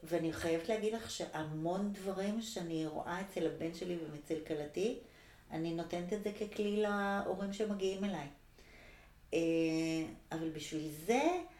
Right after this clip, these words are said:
צריך הרבה עבודה פנימית, להבין שהחזית הח-, האחידה היא יותר חשובה מפעולה נקודתית שעושים.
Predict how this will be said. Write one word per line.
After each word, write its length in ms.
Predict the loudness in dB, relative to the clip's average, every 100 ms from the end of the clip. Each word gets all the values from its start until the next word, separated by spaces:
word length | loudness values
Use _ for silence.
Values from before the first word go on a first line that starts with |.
| -20 -20 -20 -12
צריך 760 | -4 2 6 6 4 0 -4 -8 -18 -20 -4 0
הרבה 500 | 0 -2 2 6 6
עבודה 360 | 4 2 0 0
פנימית, 640 | -6 -4 2 4 4 0 -4 -20 -20 -20 -20 -2
להבין 720 | 0 0 -2 0 0 2 0
שהחזית 1160 | 0 0 2 2 2 0 -4 -4 -4 0 0 2
הח-, 260 | -2 -2 -4 -6 -12 -12 0
האחידה 760 | 0 0 -4 -4 -4 2 4
היא 220 | 6 8 8
יותר 320 | 8 6 4
חשובה 540 | 2 -2 0 2 6 6 4 -4 -18 -20 -20 -10
מפעולה 1200 | -2 0 2 2 2 0 -2 -8 0 2 6 4
נקודתית 640 | 4 -2 -4 -4 0 -2 0
שעושים. 440 | -8 -8 -8 -10